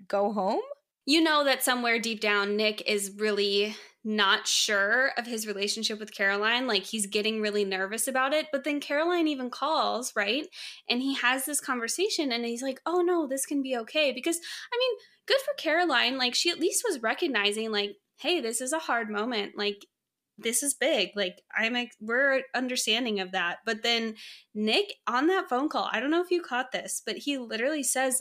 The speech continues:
Speaker 2: "I love you." And she says, "I love you back." And I'm like, "Whoa, whoa. This is a big moment for Nick Miller to say, 'I love you.'"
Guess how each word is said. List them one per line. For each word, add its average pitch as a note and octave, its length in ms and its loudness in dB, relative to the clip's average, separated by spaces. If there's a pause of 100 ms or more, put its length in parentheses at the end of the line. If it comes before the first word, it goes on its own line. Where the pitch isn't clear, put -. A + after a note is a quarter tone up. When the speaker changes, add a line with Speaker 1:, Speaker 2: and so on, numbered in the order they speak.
(160)
Speaker 2:
"I A#3+ 220 2
love A3+ 400 -2
you." G3+ 480 -6
And A3 160 -2
she B3 180 -2
says, D4 240 0
"I D4 140 2
love G#3+ 340 -2
you G#3+ 140 -4
back." - 420 -2
And A3+ 120 -4
I'm A3+ 120 -2
like, A3+ 260 -2 (540)
"Whoa, E4 760 2 (220)
whoa. G#3 600 -2 (440)
This A#3+ 260 0
is G4+ 120 6 (140)
a C4+ 80 -10 (200)
big C4 260 4
moment A#3+ 640 0
for C4 100 4
Nick A3+ 420 0
Miller A3+ 520 0
to F#4 140 0
say, C4+ 260 4
'I G#3+ 220 0
love G#3 360 -6
you.'" A4 340 0